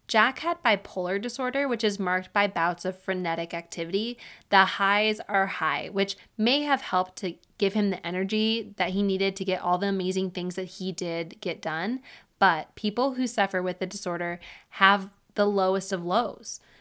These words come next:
Jack could be impulsive and overly emotional at times. Volk, the investigative journalist, says there's no doubt his disorder propelled him forward, but it also simultaneously held him back.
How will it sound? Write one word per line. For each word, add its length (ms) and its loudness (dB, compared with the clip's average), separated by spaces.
Jack 480 4
could 220 -2
be 320 0
impulsive 840 0
and 160 -4
overly 420 0
emotional 520 -2
at 100 -8
times. 640 0
Volk, 380 4
the 280 2
investigative 640 -2
journalist, 500 -2
says 360 2
there's 320 2
no 300 4
doubt 380 0
his 220 0
disorder 480 0
propelled 680 -2
him 220 -6
forward, 640 -2
but 100 4
it 140 2
also 460 0
simultaneously 1080 -4
held 300 -8
him 200 -10
back. 460 -14